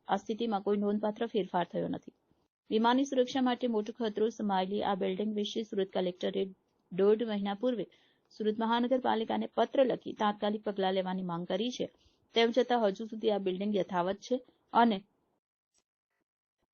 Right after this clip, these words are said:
તોડી પાડવાની પ્રક્રિયામાં કોઈ આગળવટ જોવા મળતી નથી. વિશેષ જાણકારી મુજબ આ બિલ્ડિંગો આંતરરાષ્ટ્રીય એરપોર્ટ માટે ખતરારૂપ છે. ડાયરેક્ટોરેટ જનરલ of civil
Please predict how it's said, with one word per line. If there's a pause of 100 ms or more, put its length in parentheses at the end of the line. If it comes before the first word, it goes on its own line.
(960)
તોડી
પાડવાની
પ્રક્રિયામાં
કોઈ (560)
આગળવટ
જોવા
મળતી
નથી. (400)
વિશેષ
જાણકારી
મુજબ
આ
બિલ્ડિંગો
આંતરરાષ્ટ્રીય
એરપોર્ટ
માટે
ખતરારૂપ
છે. (720)
ડાયરેક્ટોરેટ
જનરલ
of
civil